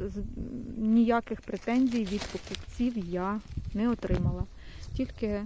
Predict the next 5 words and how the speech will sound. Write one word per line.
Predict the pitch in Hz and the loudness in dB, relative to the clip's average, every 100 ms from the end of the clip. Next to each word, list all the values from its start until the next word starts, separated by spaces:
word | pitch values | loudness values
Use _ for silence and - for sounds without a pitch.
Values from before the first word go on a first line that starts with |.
| - - - - | -6 -8 -8 -8
тільки | - 226 | -6 -4
добрі | 196 220 214 | -2 0 -2
слова | 214 226 208 240 294 | -2 -2 0 2 0
і | - 208 196 185 - - - - - - - - - - - - - - - - - - - - - - - - - - - - - - - - - - | 0 -2 -4 -6 -10 -18 -18 -16 -16 -18 -18 -16 -16 -12 -12 -12 -12 -10 -8 -10 -12 -14 -14 -14 -16 -16 -14 -14 -14 -12 -12 -12 -14 -14 -14 -14 -14 -6
приємні, | - 196 220 214 | -2 0 2 2